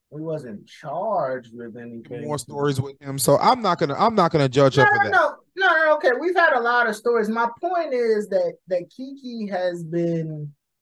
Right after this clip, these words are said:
Speaker 1: very vocal in the media for the last, and I, and I think to a certain degree
Speaker 2: Keeping herself relevant.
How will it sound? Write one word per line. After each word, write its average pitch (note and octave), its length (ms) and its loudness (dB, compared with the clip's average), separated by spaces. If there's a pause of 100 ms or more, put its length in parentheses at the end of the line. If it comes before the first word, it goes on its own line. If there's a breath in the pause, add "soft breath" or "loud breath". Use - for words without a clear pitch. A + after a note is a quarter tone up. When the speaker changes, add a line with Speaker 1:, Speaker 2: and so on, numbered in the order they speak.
(140)
Speaker 1:
very A3+ 480 -2
vocal F#3+ 500 0
in F#3 120 -4
the E3 80 -2
media F3 480 -6
for F3 160 -8
the E3+ 80 -8
last, E3+ 380 -2
and F3+ 120 -8
I, F#3+ 60 -4 (100)
and G#3+ 140 -2
I A3 220 0
think G#4 240 -8
to C4+ 100 -4
a A3+ 60 -4
certain A#3 340 -4
degree A#3 400 -8
Speaker 2:
Keeping G#3 220 -12
herself G3 280 -2
relevant. D#3+ 380 -4